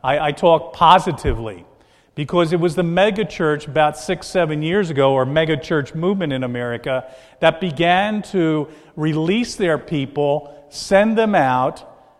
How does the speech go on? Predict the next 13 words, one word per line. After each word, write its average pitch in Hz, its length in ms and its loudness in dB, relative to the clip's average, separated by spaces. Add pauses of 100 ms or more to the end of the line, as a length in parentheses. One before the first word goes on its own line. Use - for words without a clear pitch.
(240)
Uh, 147 280 2
some 185 320 4
were 208 100 4
satellite 208 600 4
campus, 143 600 -4
uh, 165 40 -6
uh, 131 920 -4
uh, 135 200 -2
plans, 135 640 0 (440)
but 160 240 4
a 160 140 4
lot 160 420 6
were 143 480 2